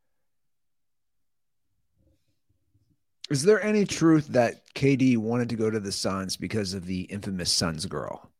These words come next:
The girl who was gangbanged by Suns players?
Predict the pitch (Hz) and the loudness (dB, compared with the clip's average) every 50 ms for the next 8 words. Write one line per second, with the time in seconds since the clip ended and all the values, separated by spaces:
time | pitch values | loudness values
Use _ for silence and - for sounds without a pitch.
0 | _ _ - - - - _ _ _ - - _ _ _ _ _ _ _ _ _ | _ _ -18 -18 -18 -18 _ _ _ -20 -20 _ _ _ _ _ _ _ _ _
1 | _ _ _ _ _ - - 107 - 110 110 110 110 104 98 98 95 92 90 87 | _ _ _ _ _ -6 -6 -4 0 2 2 4 4 2 2 2 2 0 0 -4
2 | - - _ _ _ _ - - - - - - _ _ - - _ _ _ _ | -6 -10 _ _ _ _ -20 -20 -20 -20 -20 -20 _ _ -20 -20 _ _ _ _
3 | _ _ - _ _ _ - _ - 98 92 80 - 101 87 87 90 82 80 80 | _ _ -20 _ _ _ -20 _ -6 -6 -6 -2 0 0 0 0 0 -2 -4 -4
4 | 78 76 76 76 76 71 - - 73 67 - - - 62 53 50 - - - - | -4 -2 -2 -2 -2 -2 -4 -6 -6 -8 -8 -8 -6 -6 -6 -8 -10 -14 -18 -18